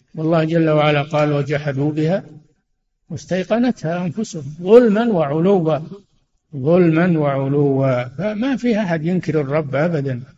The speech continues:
إلا من باب المكابرة والظلم. نعم،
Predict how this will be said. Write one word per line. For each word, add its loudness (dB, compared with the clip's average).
إلا 2
من 2
باب 0
المكابرة 0
والظلم. -4
نعم، -8